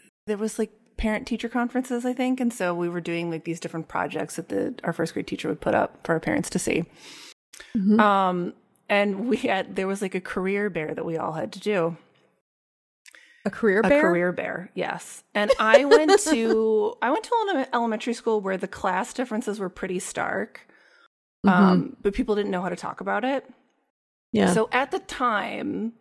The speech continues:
Speaker 1: uh, my family was, like, white knuckling their hold onto the middle class category. W-,
Speaker 2: Mm.
Speaker 1: they were gonna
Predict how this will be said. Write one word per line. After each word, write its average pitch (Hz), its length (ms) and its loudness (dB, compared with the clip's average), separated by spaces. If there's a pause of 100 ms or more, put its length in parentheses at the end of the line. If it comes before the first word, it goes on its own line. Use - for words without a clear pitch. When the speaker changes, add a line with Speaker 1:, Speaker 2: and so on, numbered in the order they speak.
(720)
Speaker 1:
uh, 185 460 2
my 202 180 0
family 202 320 -2
was, 180 220 -2
like, 175 120 0
white 202 480 0
knuckling 175 540 -2
their 165 140 -4
hold 170 680 -4 (960)
onto 170 800 0
the 165 80 -2
middle 160 220 -2
class - 360 -4
category. - 640 -4 (140)
W-, - 460 -8 (100)
Speaker 2:
Mm. 185 560 4
Speaker 1:
they 170 160 0
were 160 100 -2
gonna 165 280 -4